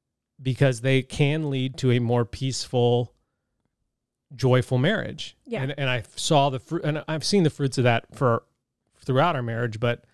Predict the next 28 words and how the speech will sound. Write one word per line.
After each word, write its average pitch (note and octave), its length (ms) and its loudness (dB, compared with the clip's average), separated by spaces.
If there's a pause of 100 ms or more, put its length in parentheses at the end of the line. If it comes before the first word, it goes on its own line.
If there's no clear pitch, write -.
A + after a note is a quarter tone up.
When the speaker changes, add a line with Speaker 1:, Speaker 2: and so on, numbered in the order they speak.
Speaker 2:
In E4 140 -2
a C#4+ 40 0
lot A3+ 240 -2
of G3+ 80 -6
ways, F#3+ 160 -12
Speaker 1:
in C#3+ 100 -2
a C#3 60 0
lot F3 180 2
of F3+ 60 2
Speaker 2:
yes. D3 60 2
Speaker 1:
ways, A#2 200 0
but B2+ 120 -4
I C#3 80 2
was C3+ 100 -2
just, B2 180 -6
like, A#2+ 160 -2
super E3+ 400 2
encouraged C3 380 0
by B2 100 2
that. A#2+ 160 2
And B2+ 80 -2
I B2 60 4
especially E3+ 600 0
feel C3+ 200 4
like A#2+ 300 2 (460)
the, B2 240 6
the B2 140 0
specificness D#3 880 2